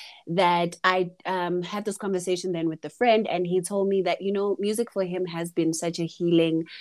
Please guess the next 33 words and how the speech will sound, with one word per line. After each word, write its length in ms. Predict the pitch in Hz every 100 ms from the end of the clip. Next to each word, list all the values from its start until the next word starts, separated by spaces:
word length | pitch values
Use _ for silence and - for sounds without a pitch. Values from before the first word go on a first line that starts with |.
| - - _ -
um, 600 | 175 165 156 156 151 151
form 360 | - - 190 180
of 160 | 151 - -
art 280 | 170 - -
and 160 | 156
creativity, 560 | 151 165 156 170 160 160
and 160 | 151 156
this 220 | 180 185
is 200 | 160 170
what 200 | 170 156
he's 280 | - 190 165
been 160 | 165 156
gifted 420 | 151 151 151 143
in. 280 | 247 196 143 - - -
And 160 | 190 185
as 240 | 196 220
he 140 | - 214
transitions 720 | 196 175 165 165 175 165 160
from 360 | 170 156 156 151
one 380 | 165 165 170 160
genre 440 | 156 151 165 147 139
to 80 | 160
another, 460 | 143 151 156 156 - - - -
it's 200 | 185 175
still 260 | - 208
facilitating 840 | 202 190 175 175 170 175 165 175 175
healing 360 | 156 175 160 156
for 160 | -
different 420 | 156 160 156 160 156
seasons 420 | 165 147 151 147
for 140 | -
different 400 | 143 143 147 143
people. 500 | - 147 - - -